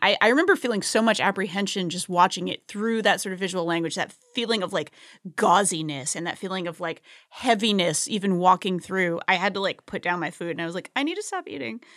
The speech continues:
'cause now I'm scared. Now I'm nervous." And it wasn't, like, a horror movie in any way. It was just, it had an incredible sense of dread and apprehension and excitement and tension, uh, that was, yeah,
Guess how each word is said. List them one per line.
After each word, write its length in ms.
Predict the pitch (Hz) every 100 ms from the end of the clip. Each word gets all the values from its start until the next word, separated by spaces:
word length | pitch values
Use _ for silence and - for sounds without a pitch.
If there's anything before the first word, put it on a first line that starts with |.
| -
'cause 140 | - 269
now 140 | 262
I'm 80 | 320
scared. 460 | 277 - 269 170 - - - - -
Now 100 | 254
I'm 100 | 240
nervous." 300 | 254 202 185
And 80 | 247
it 80 | 240
wasn't, 220 | 247 254
like, 140 | 233
a 80 | 214
horror 320 | 208 220 202
movie 340 | 180 147 147 -
in 120 | 175
any 200 | 165 165
way. 220 | - -
It 40 | -
was 100 | 175
just, 240 | 180 - - _
it 120 | -
had 180 | 202 190
an 60 | 190
incredible 880 | 180 - - 196 190 180 170 165 -
sense 640 | - - - 196 160 - -
of 360 | 190 165 160 160 - - - -
dread 400 | 208 202 190 180
and 140 | 185
apprehension 880 | 170 190 175 - 202 190 - 180 170 165
and 340 | 185 170 165 165 - - _ _ _
excitement 680 | - - - 294 277 262 208
and 120 | 220 214
tension, 600 | 233 269 247 208 190 180 -
uh, 320 | 190 180 165
that 160 | 190
was, 240 | 165 170 - _ -
yeah, 260 | 185 151